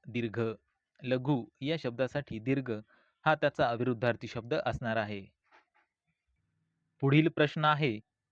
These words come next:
वि वा शिरवाडकर या साहित्यिकाचे टोपण नाव काय होते? पर्याय आहेत बालकवी, केशवसूत,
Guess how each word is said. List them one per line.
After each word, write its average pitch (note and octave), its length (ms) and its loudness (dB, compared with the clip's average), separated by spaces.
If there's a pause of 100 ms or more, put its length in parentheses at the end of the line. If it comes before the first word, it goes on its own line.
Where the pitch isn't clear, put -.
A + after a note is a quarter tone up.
वि D3+ 180 4
वा E3 240 6
शिरवाडकर D3 720 2 (360)
या D#3 200 2
साहित्यिकाचे C#3 880 -2 (180)
टोपण C#3 320 -2
नाव C#3+ 280 -2 (120)
काय A#2+ 200 4
होते? G#2+ 380 -6 (840)
पर्याय C3 300 4
आहेत C#3 240 -2 (240)
बालकवी, A#2+ 760 -2 (320)
केशवसूत, B2+ 680 -6